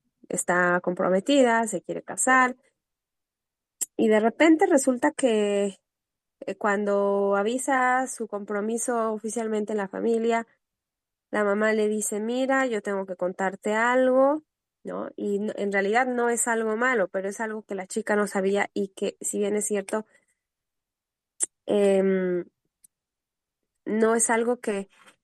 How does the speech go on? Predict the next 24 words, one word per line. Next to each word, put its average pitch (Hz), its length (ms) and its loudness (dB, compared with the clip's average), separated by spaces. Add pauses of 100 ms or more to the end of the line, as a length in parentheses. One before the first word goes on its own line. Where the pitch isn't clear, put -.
(260)
del 202 280 4
todo 226 300 6
le 208 140 4
compete, 240 840 2
pero 190 220 4
sí 202 200 0
le 190 120 2
compete. 170 680 -4
Ahora 165 460 0
voy 180 220 -2
a - 20 0
intentar 175 340 -4
explicarlo, 175 800 -2 (320)
porque, 180 300 -4
bueno, 170 280 -2
acá 190 180 -2
en 202 100 4
Israel 196 580 0
el, 180 340 -6
el 175 420 -12
matrimonio 190 800 2 (580)
es 208 160 0
una 214 180 2
cuestión 196 520 0